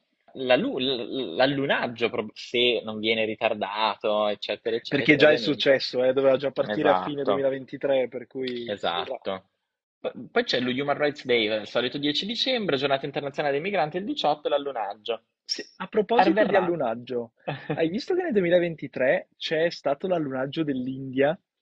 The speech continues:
Speaker 1: Sì.
Speaker 2: Ma quanto è divertente l'allunaggio dell'India? Perché è strano. Io non voglio fare... però
Speaker 1: Ah.
Speaker 2: è molto stra-, ci sono delle riprese
Speaker 1: Mm.
Speaker 2: bruttissime. È,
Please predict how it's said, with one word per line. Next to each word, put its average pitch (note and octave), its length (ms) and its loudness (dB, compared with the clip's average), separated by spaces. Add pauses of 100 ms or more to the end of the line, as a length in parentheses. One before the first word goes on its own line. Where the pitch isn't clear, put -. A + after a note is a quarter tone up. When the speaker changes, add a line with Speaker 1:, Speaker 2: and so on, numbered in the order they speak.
(140)
Speaker 1:
Sì. - 280 -8 (680)
Speaker 2:
Ma F3+ 380 8 (100)
quanto C4 460 0
è C4 120 0
divertente E3+ 640 -2
l'allunaggio B2+ 540 -4
dell'India? B2+ 440 -4
Perché - 420 0 (480)
è - 120 0
strano. D#3 720 -6 (800)
Io A#3+ 260 6
non F#3+ 240 6
voglio D#4+ 300 6
fare... A3 260 2
però B3 240 2 (160)
Speaker 1:
Ah. E3 300 -14
Speaker 2:
è F#3+ 120 0
molto G3+ 400 0
stra-, - 280 -2
ci - 240 -6
sono D4+ 180 -4
delle G#3 160 4
riprese A#3 400 0
Speaker 1:
Mm. E3+ 40 -2
Speaker 2:
bruttissime. E3 880 -6 (580)
È, - 220 -2